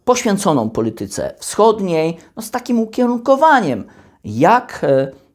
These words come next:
nasza część sceny politycznej będzie zapatrywała się na politykę wschodnią, a tak naprawdę politykę w stosunku do Federacji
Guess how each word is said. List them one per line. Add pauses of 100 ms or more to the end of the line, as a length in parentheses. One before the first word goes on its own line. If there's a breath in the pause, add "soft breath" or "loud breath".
(120)
nasza
część (120)
sceny
politycznej
będzie (360 loud breath)
zapatrywała
się (280 loud breath)
na
politykę
wschodnią,
a
tak
naprawdę
politykę
w
stosunku
do (200 loud breath)
Federacji